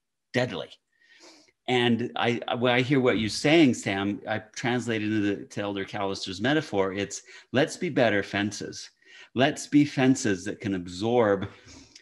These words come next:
when some of those things happen, so people don't go over the edge." You can absorb and slow that down. Those barrels are there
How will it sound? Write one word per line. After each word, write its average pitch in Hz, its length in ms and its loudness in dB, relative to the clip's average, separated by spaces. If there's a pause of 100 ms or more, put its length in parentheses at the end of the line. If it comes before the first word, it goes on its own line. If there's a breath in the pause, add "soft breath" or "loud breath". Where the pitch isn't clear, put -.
(120)
when 127 300 10
some 120 260 6
of 110 60 4
those 104 240 2
things 101 180 4
happen, 113 360 0
so 113 260 2
people 123 260 -2
don't 123 260 4
go 117 120 0
over 95 200 0
the 87 220 -2
edge." 82 320 -8 (300 loud breath)
You 113 100 -2
can 113 160 4
absorb 117 400 6
and 104 100 4
slow 117 380 2
that 110 240 0
down. 110 300 4
Those 98 180 2
barrels 123 500 4
are 101 120 0
there 104 460 4